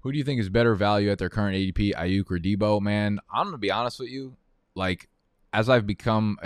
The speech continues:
I don't give a fuck about value, realistically. I just want the best players, and I really think Ayuk is an absolute stud. I don't mind either of them, but, like, I'm,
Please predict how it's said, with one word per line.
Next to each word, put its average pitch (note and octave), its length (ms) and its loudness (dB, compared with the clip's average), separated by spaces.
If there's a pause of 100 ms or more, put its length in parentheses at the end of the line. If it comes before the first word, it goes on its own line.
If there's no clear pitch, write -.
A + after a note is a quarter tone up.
(140)
I G2+ 140 -6
don't E3 160 0
give A2 120 -2
a E2 60 -6
fuck - 220 -6
about D#2+ 300 -6
value, E2 380 -2
realistically. F2 500 -8
I G#2 60 -6
just G#2 140 -12
want G#2+ 160 -2
the - 60 -6
best E2+ 260 -4
players, E2+ 360 -2
and E2+ 80 -10
I - 20 -6
really E2+ 300 -4
think E2+ 180 -16
Ayuk D#2+ 320 -8
is D2+ 340 -18
an E2+ 120 -8
absolute D#2 400 -8
stud. D2+ 360 -8 (2000)
I D#3+ 80 -2
don't F#3+ 100 4
mind D3 220 6
either D3+ 240 6
of D3+ 80 0
them, E3 160 0
but, G#2+ 200 2
like, G#2+ 140 4
I'm, A2 240 4